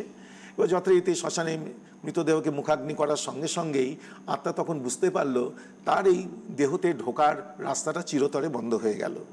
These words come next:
তারপরে দেহটা ভস্মীভূত হয়ে গেল, পাঞ্চভৌতিক দেহ, হ্যাঁ, পঞ্চভূতে লীন হয়ে গেল। আত্মীয় স্বজনরা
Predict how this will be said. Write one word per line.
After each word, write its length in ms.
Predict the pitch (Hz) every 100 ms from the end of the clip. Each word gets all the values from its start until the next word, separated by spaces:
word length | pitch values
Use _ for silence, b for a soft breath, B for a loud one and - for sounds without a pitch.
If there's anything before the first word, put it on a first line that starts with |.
| - - - B B B
তারপরে 240 | 160 156 160
দেহটা 360 | 151 156 156
ভস্মীভূত 440 | 147 139 - 135 143
হয়ে 240 | 127 131
গেল, 240 | 135 135 135
পাঞ্চভৌতিক 640 | 139 120 151 127 135 135 110
দেহ, 300 | 131 135 208 - B B
হ্যাঁ, 180 | - 214 -
পঞ্চভূতে 520 | 143 135 135 143 139
লীন 240 | 120 131
হয়ে 200 | 127 131
গেল। 320 | 127 123 151 233 B B B
আত্মীয় 240 | 143 165
স্বজনরা 600 | 156 147 151 151 147 143